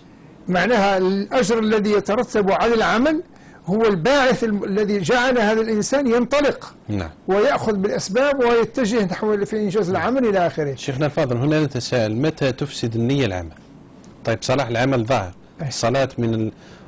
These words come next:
Speaker 2: أمور الصلاح، ال-، غيرها أي عبادة من أمور الصلاح، ولكن متى يفسد العمل الصالح بالنية؟
Speaker 1: إذا كان العمل الصالح غير مبتغى لذاته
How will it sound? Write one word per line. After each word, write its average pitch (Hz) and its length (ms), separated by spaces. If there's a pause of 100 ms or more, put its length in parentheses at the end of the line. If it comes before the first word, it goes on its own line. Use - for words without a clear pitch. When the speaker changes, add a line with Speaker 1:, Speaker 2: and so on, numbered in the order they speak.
Speaker 2:
أمور 117 180
الصلاح، 113 680
ال-، 110 580
غيرها 120 340
أي 113 240
عبادة 135 380
من 139 140
أمور 139 260
الصلاح، 98 340 (400)
ولكن 151 320
متى 151 440
يفسد 143 340
العمل 127 560
الصالح 143 440
بالنية؟ 98 380
Speaker 1:
إذا 208 280
كان 240 320
العمل 202 440
الصالح 214 680
غير 202 460
مبتغى 202 720
لذاته 190 760